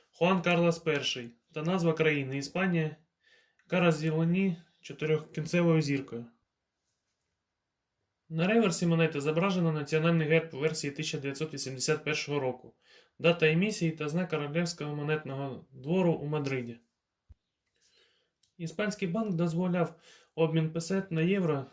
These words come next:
до тридцятого червня дві тисячі двадцять першого року. Люди могли здати ці старі монети і отримати євро.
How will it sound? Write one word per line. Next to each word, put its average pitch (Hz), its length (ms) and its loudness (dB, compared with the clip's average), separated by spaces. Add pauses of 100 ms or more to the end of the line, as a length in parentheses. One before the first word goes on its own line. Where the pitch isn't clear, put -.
до 147 120 -8
тридцятого 160 480 -2
червня 175 320 0
дві 143 120 -6
тисячі 165 240 -6
двадцять 147 320 -4
першого 156 360 2
року. 131 340 -6 (340)
Люди 185 200 2
могли 175 320 2
здати 156 320 2
ці 151 160 -12
старі 156 300 -6
монети 175 400 -4
і 151 120 -4
отримати 156 460 -2
євро. 123 360 -4